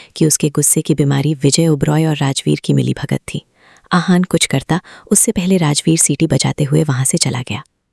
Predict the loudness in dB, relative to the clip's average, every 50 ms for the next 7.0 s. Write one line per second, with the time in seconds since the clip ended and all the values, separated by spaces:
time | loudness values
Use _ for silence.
0 | _ _ _ _ _ _ _ _ 0 0 0 2 2 2 4 4 2 2 0 -2
1 | -2 -2 0 0 -2 -2 -4 -4 -6 -6 -8 -12 _ _ _ _ _ _ _ _
2 | _ _ _ _ 0 0 0 0 -2 -4 -4 -2 0 -2 -2 -4 -2 -4 0 0
3 | 2 0 2 0 0 0 0 -2 0 2 2 2 4 2 2 0 0 -2 -2 -2
4 | -2 -2 0 0 2 2 2 2 0 0 -2 -2 -2 -2 -2 -4 -4 -4 -8 -10
5 | -12 -14 -20 -20 -20 -14 _ 0 2 2 2 0 0 0 0 0 0 0 2 2
6 | 2 2 2 2 0 0 0 0 0 -2 -4 -4 -6 -8 -10 -8 -8 -10 -12